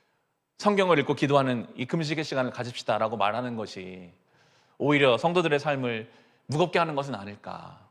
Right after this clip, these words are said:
그런데 이번 설교를 준비하면 저에게 주셨던 생각은, 아무리 바빠도 오히려 그 바쁨을 뚫고 지나가고, 왜 바쁜지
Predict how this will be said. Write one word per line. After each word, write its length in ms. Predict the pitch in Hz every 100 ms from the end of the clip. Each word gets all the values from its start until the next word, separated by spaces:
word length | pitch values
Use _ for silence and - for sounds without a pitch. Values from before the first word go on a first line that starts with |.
| _ _ _ _ _ _ _ _ _ _ _ _ _ _ _ _ _ _ - -
그런데 280 | - 185 175
이번 180 | 151 156
설교를 320 | 196 185 160
준비하면 360 | 147 139 147 135
저에게 240 | 131 127
주셨던 300 | 127 123 120
생각은, 500 | 151 151 127 175 240 - _ _ _ _ _ _ - - _
아무리 300 | - 202 226
바빠도 680 | - 123 131 120 190 262 - _ _ _ _ _ _ _
오히려 520 | - 180 226 220 214 214
그 260 | 214 214
바쁨을 920 | - 147 - 214 208 220 226 247 - _ _ _ -
뚫고 320 | 440 - 269
지나가고, 840 | - 185 185 180 165 208 254 285 - _ _ _ -
왜 200 | 165 208
바쁜지 920 | 160 151 196 196 175 202 208 226 -